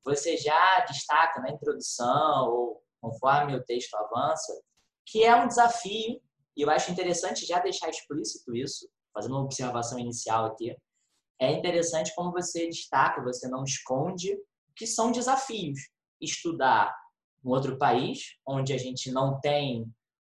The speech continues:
uma conexão tão familiar, né, por nascer, por conhecer a cultura desde muito pequeno,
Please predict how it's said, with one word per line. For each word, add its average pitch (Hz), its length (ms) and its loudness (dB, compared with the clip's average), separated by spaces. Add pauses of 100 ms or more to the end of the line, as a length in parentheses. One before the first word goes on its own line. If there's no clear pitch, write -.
uma 131 360 -2
conexão 139 500 -2
tão 151 160 -4
familiar, 135 1040 4
né, 127 180 -4 (120)
por 117 100 -14
nascer, 139 880 -2
por 131 380 2 (220)
conhecer 120 340 -2
a 131 100 -2
cultura 120 400 -6
desde 131 380 -6
muito 123 320 -10
pequeno, 170 880 0